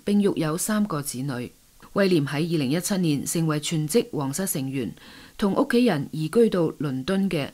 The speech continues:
Kensington Palace。而家佢哋一家人搬到溫莎莊園嘅阿德萊德小屋，Adelaide Cottage。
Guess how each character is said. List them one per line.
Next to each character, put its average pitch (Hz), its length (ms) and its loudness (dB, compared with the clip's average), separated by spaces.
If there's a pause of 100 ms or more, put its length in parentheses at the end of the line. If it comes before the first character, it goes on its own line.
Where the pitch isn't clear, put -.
(140)
Kensington 165 680 -2
Palace。 135 520 -6 (800)
而 202 100 0
家 262 200 6
佢 220 120 0
哋 214 180 2
一 226 40 -4
家 240 140 0
人 135 200 0
搬 196 200 0
到 170 100 0
溫 175 320 0
莎 170 380 -4
莊 220 240 2
園 127 240 -2
嘅 143 200 -4 (120)
阿 165 200 0
德 165 220 -4
萊 110 200 -8
德 160 180 -4
小 120 200 -4
屋， 147 320 -4 (380)
Adelaide 180 580 0 (120)
Cottage。 - 600 -8